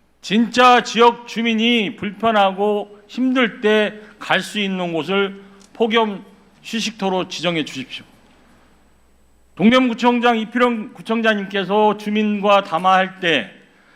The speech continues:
지역 주민이, 어르신이 말씀을 하셨습니다. 우리 지역에 화장실이 없다고, 개방형 화장실 만들어 달라고.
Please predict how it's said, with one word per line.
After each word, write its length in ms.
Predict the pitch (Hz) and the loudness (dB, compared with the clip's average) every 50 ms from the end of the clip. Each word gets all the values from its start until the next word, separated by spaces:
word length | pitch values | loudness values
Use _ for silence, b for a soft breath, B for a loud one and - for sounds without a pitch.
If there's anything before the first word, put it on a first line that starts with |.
| b b b | b b b
지역 400 | - - 196 226 247 247 196 - | -8 0 4 4 4 4 2 -4
주민이, 440 | - 233 226 220 220 214 220 214 214 | -6 -2 -2 0 0 0 0 0 2
어르신이 580 | 180 180 196 220 226 202 208 214 185 190 196 190 | 2 2 2 0 0 -2 -4 -4 -4 -4 -2 0
말씀을 420 | 175 - - - - 190 185 185 | 0 0 0 -2 -6 -6 -4 -4
하셨습니다. 680 | 180 190 185 185 185 190 165 156 143 151 147 120 101 - - _ _ _ _ _ _ _ _ _ _ _ _ _ | -4 -4 -4 -6 -8 -10 -10 -4 -2 0 0 -2 -4 -10 -20 _ _ _ _ _ _ _ _ _ _ _ _ _
우리 180 | - 156 180 185 | -10 -8 -8 -4
지역에 300 | 165 190 208 196 185 185 | -2 -2 -2 0 0 -2
화장실이 580 | 175 - 208 214 214 214 214 196 - 196 190 160 | -2 -2 -4 -2 -2 -2 -4 -4 -6 -8 -8 -8
없다고, 500 | 113 98 - - 120 110 104 107 107 - _ b b b b b b _ | -10 -10 -12 -14 -14 -14 -14 -14 -18 -18 _ b b b b b b _
개방형 640 | - - 156 175 196 196 196 196 190 185 170 135 | -6 -4 0 0 0 0 0 -2 -4 -4 -6 -8
화장실 380 | 170 180 170 170 165 - 160 151 | -10 -8 -6 -8 -8 -8 -10 -8
만들어 340 | 135 117 120 117 110 113 113 | -8 -8 -8 -10 -12 -14 -16
달라고. 340 | 92 - 104 98 - _ | -18 -20 -20 -20 -20 _